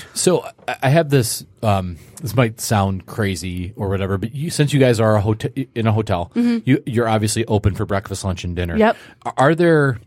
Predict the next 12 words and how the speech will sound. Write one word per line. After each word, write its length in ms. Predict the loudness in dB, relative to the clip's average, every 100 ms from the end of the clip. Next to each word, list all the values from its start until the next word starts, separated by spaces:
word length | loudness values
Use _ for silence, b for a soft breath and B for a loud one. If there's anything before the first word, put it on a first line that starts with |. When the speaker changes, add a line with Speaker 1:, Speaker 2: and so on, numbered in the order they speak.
| -10
Speaker 1:
aside 340 | -4 0 0 0
from 300 | -2 -2 -6
mimosas, 760 | 0 2 4 2 -2 -4 -4 -6
is 160 | -6 0
there, 180 | 2 2
like, 240 | -2 -6
a, 140 | -8 -2
a 60 | 0
wine 280 | 2 2 2
pairing 580 | 0 0 2 2 0 -2
that 140 | -4
you 240 | -2 -2